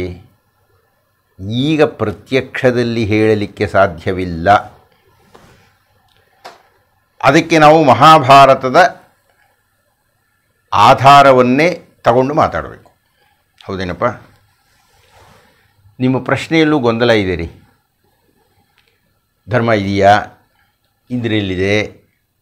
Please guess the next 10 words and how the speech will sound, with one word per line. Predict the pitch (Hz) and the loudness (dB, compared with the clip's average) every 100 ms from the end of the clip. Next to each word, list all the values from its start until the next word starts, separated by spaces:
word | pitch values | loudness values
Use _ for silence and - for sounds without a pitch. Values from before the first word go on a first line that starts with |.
| _ _ _ _ _ _ _ - | _ _ _ _ _ _ _ -12
ಅಂತ | 110 110 135 - - _ _ _ - | -10 -2 -2 -2 -12 _ _ _ -12
ಪ್ರಶ್ನೆ | 107 - 135 | -10 -6 -4
ಕೇಳ್ತಾ | 117 95 90 | -4 -4 -6
ಇದ್ದೀರಿ. | 80 71 82 98 - - _ _ _ _ _ _ _ _ _ _ _ _ _ _ - | -8 -10 -10 -10 -12 -18 _ _ _ _ _ _ _ _ _ _ _ _ _ _ -2
ಆದರೆ | 131 135 | 0 0
ನೀವೇ | 135 151 151 | 0 2 2
ಹೇಳ್ತಾ | 135 127 | 0 0
ಇದ್ದೀರಿ, | 127 113 104 117 131 123 | 0 0 -2 -2 -2 -4
ಧರ್ಮರಾಯನ | 101 113 127 123 120 120 127 | -4 -2 0 4 4 2 -2
ಮೊದಲನೆಯ | 110 107 117 123 131 | -2 0 2 2 2